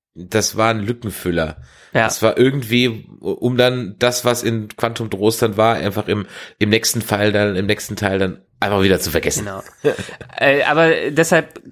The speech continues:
Speaker 2: auch bei der Zusammenfassung habe ich es ja immer wiederholt, die Story ist hier im Prinzip auch nicht wichtig. Klar hat man diese typischen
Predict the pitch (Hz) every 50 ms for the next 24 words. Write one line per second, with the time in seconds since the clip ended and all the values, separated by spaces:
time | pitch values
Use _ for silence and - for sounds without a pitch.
0 | - - - 131 110 - - 156 143 135 135 - 143 - 151 170 190 165 - 135
1 | 131 - 127 117 123 131 143 139 - - 131 - 143 151 156 151 156 143 139 135
2 | 147 156 156 139 127 123 120 - 151 160 160 160 - - 127 - 160 139 127 135
3 | 135 - 143 135 - 151 - - 127 131 135 135 131 139 151 160 - - 131 127
4 | - - - 139 135 143 156 147 156 147 - 143 135 135 135 131 127 131 127 127
5 | - 165 156 - 165 143 - - 139 131 131 135 135